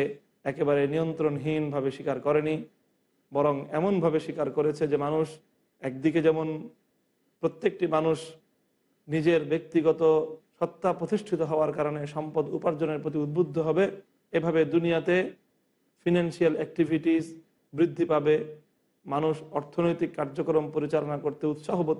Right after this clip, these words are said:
করবে, প্রত্যেকেই সেখান থেকে নিজে লাভবান হওয়ার চেষ্টা করবে। আবার অপর দিকে মানুষের এই প্রতিযোগিতা, মানুষের এই উৎসাহ, মানুষের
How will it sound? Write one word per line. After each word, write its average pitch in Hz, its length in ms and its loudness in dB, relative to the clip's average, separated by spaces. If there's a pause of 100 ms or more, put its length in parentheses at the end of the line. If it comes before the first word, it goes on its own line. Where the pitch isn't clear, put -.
করবে, 151 220 4 (120)
প্রত্যেকেই 156 520 -2 (560)
সেখান 156 220 -2 (120)
থেকে 151 160 -6 (100)
নিজে 151 200 2 (180)
লাভবান 151 380 2
হওয়ার 143 220 -2
চেষ্টা 156 300 -6
করবে। 147 220 4 (760)
আবার 175 180 4 (140)
অপর 190 180 0 (160)
দিকে 170 220 4 (760)
মানুষের 170 400 2 (160)
এই 165 160 2
প্রতিযোগিতা, 160 520 -2 (120)
মানুষের 151 280 -6
এই 156 100 0
উৎসাহ, 156 280 -6 (180)
মানুষের 151 240 -4